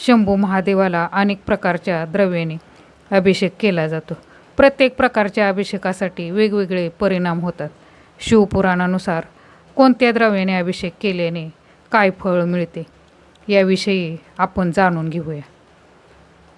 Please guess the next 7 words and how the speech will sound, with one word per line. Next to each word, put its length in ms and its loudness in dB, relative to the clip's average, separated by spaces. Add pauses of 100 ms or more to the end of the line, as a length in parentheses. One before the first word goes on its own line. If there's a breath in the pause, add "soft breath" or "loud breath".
शिवलिंगावरही 1080 0 (260)
काही 240 0
विशेष 420 -2
पदार्थांनी 680 -2
अभिषेक 460 -4 (100)
केला 260 -2
जातो. 340 -8